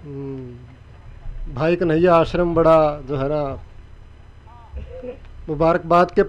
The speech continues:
पात्र हैं कि वो अब शिक्षा के क्षेत्र में प्रवेश कर रहे हैं, क्योंकि जो सोच के आया था वही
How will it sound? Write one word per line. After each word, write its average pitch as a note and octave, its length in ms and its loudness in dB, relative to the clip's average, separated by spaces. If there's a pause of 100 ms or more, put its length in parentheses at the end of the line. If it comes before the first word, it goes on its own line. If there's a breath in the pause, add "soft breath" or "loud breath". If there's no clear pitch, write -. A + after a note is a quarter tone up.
पात्र F3+ 320 2
हैं A3 80 0
कि A3 140 0
वो G3 180 4 (1700)
अब - 200 -8
शिक्षा G3 320 6
के G3+ 160 4
क्षेत्र F#3+ 360 0
में A3+ 180 2
प्रवेश E3+ 320 2
कर C#3+ 140 -4
रहे A#2 160 -8
हैं, A2+ 140 -16 (3750)
क्योंकि F#3 200 0
जो G#3 160 4
सोच G3+ 280 4
के G#3 100 2
आया G3 180 6
था F#3+ 140 4
वही G#3 200 6